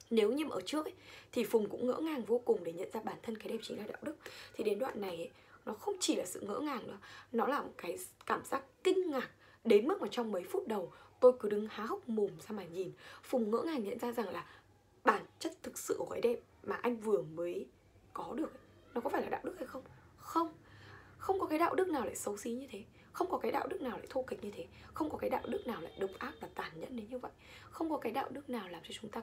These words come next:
kinh ngạc đến mức há hốc mồm ra mà nhìn mà không biết là phải làm gì nữa. Và ngay lúc đó thì Phùng nhận ra rằng là, tức là đương nhiên là chưa quá rõ ràng, nhưng Phùng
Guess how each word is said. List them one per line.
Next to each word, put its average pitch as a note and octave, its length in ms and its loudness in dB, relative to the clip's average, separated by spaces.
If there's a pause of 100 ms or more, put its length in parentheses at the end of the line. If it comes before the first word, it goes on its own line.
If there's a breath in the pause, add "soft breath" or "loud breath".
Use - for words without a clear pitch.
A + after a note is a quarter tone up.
kinh B3+ 160 -4
ngạc G3 180 -4
đến F#3+ 160 -2
mức G4+ 120 0
há - 160 -4
hốc F#4+ 220 -4
mồm F#3+ 200 2
ra G3 80 -6
mà G3+ 120 -6
nhìn E3+ 220 -10 (300 loud breath)
mà F3+ 80 -4
không C4 180 -6
biết E4+ 120 0
là C4 80 -4
phải - 180 -12
làm - 180 -12
gì - 140 -8
nữa. - 200 -8 (360 loud breath)
Và F#3+ 180 -2
ngay C4 160 0
lúc F#4 200 -6
đó - 220 -8 (400)
thì G3+ 140 -4
Phùng F3+ 240 -6
nhận E3+ 120 -10
ra G#3 120 -6
rằng E3+ 160 -8
là, - 180 -10 (1120)
tức G4+ 120 6
là G4+ 60 2
đương A#3+ 180 0
nhiên C#4 100 0
là G3 100 -2
chưa D4 140 -2
quá - 260 -8
rõ C4 140 -8
ràng, B3 180 -6 (280 loud breath)
nhưng C#4+ 140 -2
Phùng G#3+ 300 2